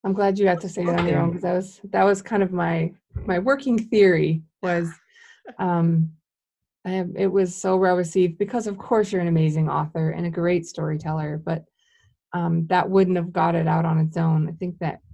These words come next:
Speaker 1: we're, a lot of us are just, we want to be bigger, right, Janet? We
Speaker 2: Yeah.
Speaker 1: want more. And part of that more is just more joy and appreciation of all the beauty we already have.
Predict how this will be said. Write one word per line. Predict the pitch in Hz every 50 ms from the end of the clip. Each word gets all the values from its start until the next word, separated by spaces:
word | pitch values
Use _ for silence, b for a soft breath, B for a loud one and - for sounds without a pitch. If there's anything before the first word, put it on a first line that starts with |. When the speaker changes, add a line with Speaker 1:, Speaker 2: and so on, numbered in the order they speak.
| - _
Speaker 1:
we're, | 185 175 170 165 _ _ _ _ -
a | 190
lot | 180 180 180 185 196
of | 196
us | 202 202 196 208
are | 190
just, | 190 196 190 190 - - _ _ _ _ _ _ _ _ _ _ _ _ - - - - - - - - - - -
we | 214 220
want | 220 233 240 240 - 226
to | 254
be | 233 262 269 247
bigger, | 226 285 311 311 339 339 233 175 165
right, | 160 165 175 190 220 220
Janet? | - 247 247 262 277 285 285 - -
We | - -
Speaker 2:
Yeah. | 240 262 - -
Speaker 1:
want | - -
more. | - 226 220 214 202 190 185 196 196
And | - 196 196 196 190
part | 196 214 220 214
of | 214 208
that | 214 202 170 -
more | 190 196 196 202 202 190
is | 180 175 170 165
just | - - 180 - - -
more | 196 208 208 196
joy | 175 165 160 160 156 156 165 165 170 165 165 165 - -
and | 185 180 175 175
appreciation | 170 - - 185 175 165 - 175 165 170 165 165 170 170 170
of | 165 165 160 160 - _ _ _ _ _ _ _ _ _ _ _ _ _ -
all | 180 180 180
the | 185
beauty | 170 165 185 185 185 175 180 175
we | 170 165 165
already | - - 170 180 202 208 196 170 160 160
have. | 156 - - - - 190 175